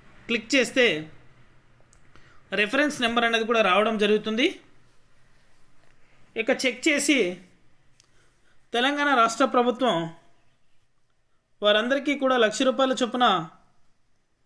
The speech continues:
ఉచితంగా డబ్బులు అనేది కూడా పంపిణీ చేయడం జరుగుతుంది. ఇది అప్‌డేట్. ఇక ఈ పథకానికి సంబంధించి కూడా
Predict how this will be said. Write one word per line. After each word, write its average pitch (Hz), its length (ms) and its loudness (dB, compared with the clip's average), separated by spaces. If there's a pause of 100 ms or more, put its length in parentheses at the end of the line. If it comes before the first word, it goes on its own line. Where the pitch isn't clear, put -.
(420)
ఉచితంగా 269 480 -4
డబ్బులు 220 280 0
అనేది 233 180 -2
కూడా 233 320 0 (1700)
పంపిణీ 240 320 -6
చేయడం 240 360 0
జరుగుతుంది. 190 680 0 (1700)
ఇది 226 220 0
అప్‌డేట్. 247 420 -2 (1300)
ఇక 214 100 -10
ఈ 254 140 0
పథకానికి 269 500 -2
సంబంధించి 254 480 -4
కూడా 214 520 0